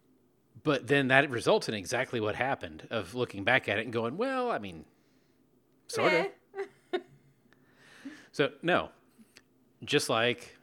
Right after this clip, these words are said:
Speaker 1: in our business, we have quarterly reviews.
Speaker 2: Oh.
Speaker 1: I'm gonna have a quarterly vacation.
Speaker 2: Yes. Good for
Speaker 1: A long,
Speaker 2: you.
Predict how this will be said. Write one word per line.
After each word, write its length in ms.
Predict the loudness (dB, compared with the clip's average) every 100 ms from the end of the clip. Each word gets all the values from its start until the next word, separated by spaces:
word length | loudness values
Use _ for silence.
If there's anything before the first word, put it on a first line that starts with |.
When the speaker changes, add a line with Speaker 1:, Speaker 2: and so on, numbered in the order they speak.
| -6
Speaker 1:
in 80 |
our 100 | -4
business, 460 | -2 -4 -4 -6 -6
we 80 | -6
have 180 | -6 -8
quarterly 400 | -8 -8 -8 -8
reviews. 540 | -8 -4 -2 -4 -6 -16 _ -18
Speaker 2:
Oh. 40 | -18 -12
Speaker 1:
I'm 120 | -6
gonna 100 | -4
have 140 | -2 -2
a 40 |
quarterly 480 | -4 -4 -2 -2 -2
vacation. 500 | -4 -4 -6 -6 -12 -18 -12
Speaker 2:
Yes. 800 | -6 -4 -2 -4 -10 -16 -18 -20 _ _ _
Good 300 | -8 -8 -8 -12
for 160 | -4 0
Speaker 1:
A 120 | 0
long, 320 | 2 4
Speaker 2:
you. 60 | 4